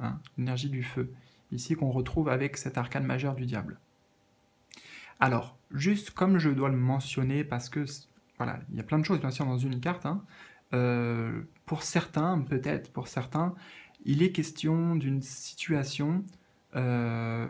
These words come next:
où, euh, on se sent, euh, enfermé, emprisonné,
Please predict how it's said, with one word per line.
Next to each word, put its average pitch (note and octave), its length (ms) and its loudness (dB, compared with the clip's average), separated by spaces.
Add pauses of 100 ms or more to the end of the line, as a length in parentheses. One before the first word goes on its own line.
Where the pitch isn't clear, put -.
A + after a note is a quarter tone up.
(140)
où, D3 300 2
euh, B2 460 2
on - 100 0
se C3+ 140 -2
sent, C#3+ 140 -2
euh, D#3 340 2 (320)
enfermé, D#3 960 2 (100)
emprisonné, D3+ 1120 2